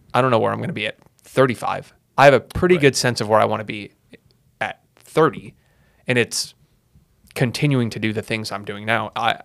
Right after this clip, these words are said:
Speaker 1: I woke up this morning and was doing my quarterly reflection and was like, "I have twelve blocks of twelve weeks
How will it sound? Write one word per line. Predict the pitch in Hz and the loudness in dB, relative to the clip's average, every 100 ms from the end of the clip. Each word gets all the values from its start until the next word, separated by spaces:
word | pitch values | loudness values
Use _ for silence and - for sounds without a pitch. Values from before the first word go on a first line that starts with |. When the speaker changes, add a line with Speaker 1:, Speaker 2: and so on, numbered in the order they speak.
| _ _ _ - | _ _ _ 4
Speaker 1:
I | |
woke | 147 160 | 6 6
up | |
this | 123 127 | 0 -2
morning | 127 123 107 - _ _ - _ _ _ | 0 0 -4 -14 _ _ -20 _ _ _
and | 120 113 | -8 -8
was | - | -4
doing | 127 120 | -2 0
my | 104 | -2
quarterly | - 120 110 107 107 | -2 -4 -2 -2 -6
reflection | 107 104 120 - 107 104 | -10 -4 -4 -2 -10 -10
and | 113 107 | -10 -10
was | - | -10
like, | 104 98 - _ _ _ _ _ - | -12 -12 -20 _ _ _ _ _ -8
"I | 131 | -4
have | 131 117 - | -2 -4 -4
twelve | - 117 120 151 165 170 _ _ _ _ _ _ _ _ _ _ - | -8 0 2 2 0 -8 _ _ _ _ _ _ _ _ _ _ -8
blocks | 120 107 - - - - - | -2 -2 -4 -8 -8 -8 0
of | 131 110 | 2 2
twelve | - 117 110 | -2 0 0
weeks | 110 117 - - - | -2 -8 -8 -14 -12